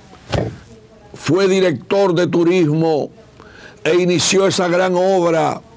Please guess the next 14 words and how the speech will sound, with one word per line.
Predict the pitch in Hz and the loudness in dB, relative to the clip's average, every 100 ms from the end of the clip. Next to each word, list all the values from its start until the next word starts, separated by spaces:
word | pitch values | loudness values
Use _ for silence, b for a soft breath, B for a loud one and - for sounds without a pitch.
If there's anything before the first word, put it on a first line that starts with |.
| - - B B B B - | -20 -20 B B B B -2
de | 123 127 180 180 175 160 135 - B B B B B - - - - | 0 2 2 2 2 0 -2 -6 B B B B B -20 -20 -20 -4
atraer | 185 185 190 185 208 226 226 208 170 143 - - - - B B - | -4 -2 0 2 4 4 6 4 2 -2 -6 -18 -20 -20 B B -4
a | 180 | -2
la | 175 | 0
República | 180 185 202 233 214 208 202 202 196 | -2 -2 0 2 2 2 0 0 0
Dominicana | 196 190 190 156 208 214 208 208 202 190 - - - - B B B B B - | 2 0 0 0 0 0 0 0 0 -2 -6 -12 -20 -20 B B B B B -4
turistas | 220 240 269 220 - 240 226 202 151 | 0 2 2 0 -2 0 0 0 -2
para | 214 202 | -4 -2
que | 196 196 | 0 0
vinieran | 196 202 202 185 | 2 2 2 0
al | 180 | -2
Festival | 151 185 175 185 180 185 165 | 0 -2 0 0 2 2 2
del | 175 165 | 0 2
Merengue | 170 180 180 170 160 170 156 | 0 2 0 0 0 0 -2